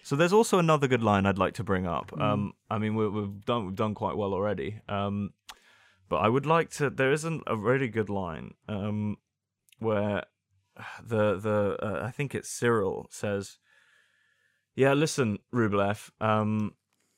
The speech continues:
Speaker 1: God will forgive you for fucking up. Like, you don't need to just be, you just don't, you don't need to be silent for the rest of your life and never paint again. God will forgive you. Just don't forgive yourself."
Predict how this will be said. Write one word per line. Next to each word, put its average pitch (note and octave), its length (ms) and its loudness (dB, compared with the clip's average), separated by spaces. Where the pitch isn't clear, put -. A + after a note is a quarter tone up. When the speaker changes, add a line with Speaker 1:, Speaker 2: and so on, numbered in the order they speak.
Speaker 1:
God C#3+ 260 4
will C#3 140 4
forgive B2 400 0
you F#2+ 180 -4
for G#2 140 -10
fucking G2+ 400 -4
up. F2 300 -4
Like, F#2+ 160 -8
you G2 80 -4
don't G#2 200 0
need G2+ 200 -4
to G2+ 120 -10
just F#2+ 360 -14
be, G2 400 -6
you G#2+ 80 -6
just A2 260 -6
don't, A2 160 -2
you A#2 160 0
don't B2+ 120 0
need A2+ 100 -6
to G#2+ 100 -10
be G2+ 140 -8
silent A2 520 -2
for - 180 -8
the G2+ 80 -2
rest G2 220 -8
of F#2 60 -16
your F#2 100 -4
life F2+ 260 -6
and G2 100 -6
never F#2+ 200 -6
paint G#2 280 -6
again. F2+ 300 -8
God B2+ 220 0
will B2+ 80 -4
forgive G2+ 320 -8
you. F#2+ 240 -8
Just - 180 -14
don't A#2+ 220 2
forgive G#2 340 -6
yourself." - 720 -4